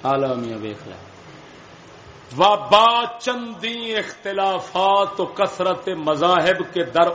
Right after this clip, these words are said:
علماء امت است، یک کسرہ دری مسئلہ خلاف نیست کہ آ حضرت صلی اللہ علیہ وآلہ وسلم با حقیقت حیات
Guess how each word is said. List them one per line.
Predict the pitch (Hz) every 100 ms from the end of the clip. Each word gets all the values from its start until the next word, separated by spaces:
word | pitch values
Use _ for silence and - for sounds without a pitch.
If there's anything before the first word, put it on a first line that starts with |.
| 175
علماء | 175 165 156 170 170 165
امت | 175 185 170 - 131
است، | - - - - - - - - - 120 147
یک | 233 - 196 -
کسرہ | 185 185 - 180 208 262 - - - - - - 123
دری | 185 214 240
مسئلہ | 202 180 - 160 165 190 202 - - - - -
خلاف | 185 190 208 214 -
نیست | 196 156 147 180 196 190 - - - - -
کہ | - -
آ | 220 214
حضرت | 190 190 214 208 -
صلی | - 202 190 180
اللہ | 175 156 202 190 180 170
علیہ | 190 196 175 180
وآلہ | 175 180 190 185 170 170 156
وسلم | 143 165 175 196 196 - - - 127
با | 208 190 -
حقیقت | 208 - 247 262 - 254 254 208 202 - 202
حیات | 202 214 226 240 254 262 -